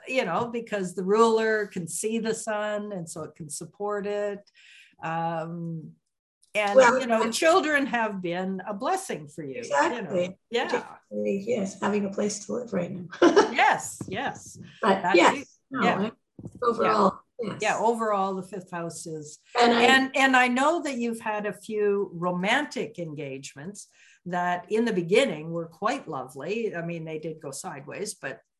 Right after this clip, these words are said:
Speaker 2: Yeah, yeah.
Speaker 1: yeah, yeah, yeah. You know, you do romance well. Let's just put it that way.
Speaker 2: Yeah.
Speaker 1: Yeah. <laughs> Okay, sixth house.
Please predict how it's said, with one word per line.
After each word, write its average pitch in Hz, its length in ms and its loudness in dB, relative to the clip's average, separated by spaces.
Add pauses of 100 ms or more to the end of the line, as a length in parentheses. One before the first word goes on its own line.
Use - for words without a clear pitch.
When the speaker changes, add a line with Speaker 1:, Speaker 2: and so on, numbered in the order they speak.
(460)
Speaker 2:
Yeah, 330 140 2
yeah. 226 160 0
Speaker 1:
yeah, 277 300 -2 (240)
yeah, 359 220 -6
yeah. 320 220 -10 (460)
You 202 100 -8
know, 156 160 -6
you 226 160 -4
do 294 240 -4
romance 170 600 -4
well. 156 380 -8
Let's 160 240 -12
just - 240 -14
put - 100 -16
it - 120 -20
that - 220 -14
way. - 80 -20 (500)
Speaker 2:
Yeah. - 280 2 (260)
Speaker 1:
Yeah. 359 220 -4 (580)
<laughs> 269 180 -10 (500)
Okay, 254 340 2
sixth - 460 -6
house. - 400 -8